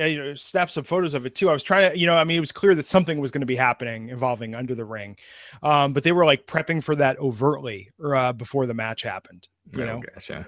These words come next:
Speaker 1: Yeah, which was inter-, uh, another, you know, one of those interesting facets of being there live. Um, so
Speaker 2: And
Speaker 1: yeah.
Speaker 2: when, when, so w-, when Kane ran to the back, was it right after the show went off the air?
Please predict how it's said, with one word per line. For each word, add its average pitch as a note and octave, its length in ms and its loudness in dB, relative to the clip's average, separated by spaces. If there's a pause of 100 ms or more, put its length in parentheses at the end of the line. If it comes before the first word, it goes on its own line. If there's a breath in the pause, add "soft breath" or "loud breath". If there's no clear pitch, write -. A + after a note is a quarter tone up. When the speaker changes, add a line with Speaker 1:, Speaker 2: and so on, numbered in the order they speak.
(100)
Speaker 1:
Yeah, A#2+ 400 -10
which A#2+ 220 -14
was A#2 120 -14
inter-, C#3 340 -8
uh, C#3+ 380 0
another, C#3 320 -2
you C#3 80 -6
know, B2+ 100 -4
one B2+ 60 -4
of B2+ 40 -4
those A#2+ 120 -8
interesting C3+ 400 -6
facets B2 440 -4
of A2 80 -20
being A#2+ 200 -6
there A2 140 -8
live. A#2 300 -4 (560 loud breath)
Um, A#3 440 6
so - 100 2
Speaker 2:
And D#3 120 8
Speaker 1:
yeah. D3+ 40 8
Speaker 2:
when, E3+ 180 10
when, E3+ 180 8
so E3 160 6
w-, A2 320 -2
when - 640 0
Kane F3 300 8
ran D3 200 8
to C3+ 60 10
the G#2 100 8
back, F#2 380 4
was A2 180 8
it A2+ 80 10
right G2+ 300 8
after A2 280 6
the G2 60 4
show G#2+ 360 6
went G2+ 260 0
off G2+ 180 4
the F#2 140 2
air? D#3 200 4